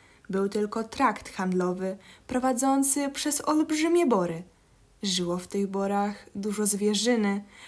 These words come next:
a na trzęsawiskach świeciły nocą błędne ogniki. Obok starych traktów handlowych budowano karczmy i zajazdy dla kupców, jadących od mórz południowych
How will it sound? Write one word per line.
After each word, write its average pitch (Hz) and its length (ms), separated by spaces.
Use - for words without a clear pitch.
a 240 80
na 247 140
trzęsawiskach 277 1040
świeciły 311 520
nocą 262 600
błędne 262 500
ogniki. 185 580
Obok 190 260
starych 233 380
traktów 226 500
handlowych 190 720
budowano 220 480
karczmy 220 720
i 262 80
zajazdy 196 520
dla 180 160
kupców, - 640
jadących 190 540
od 190 120
mórz 180 240
południowych 233 840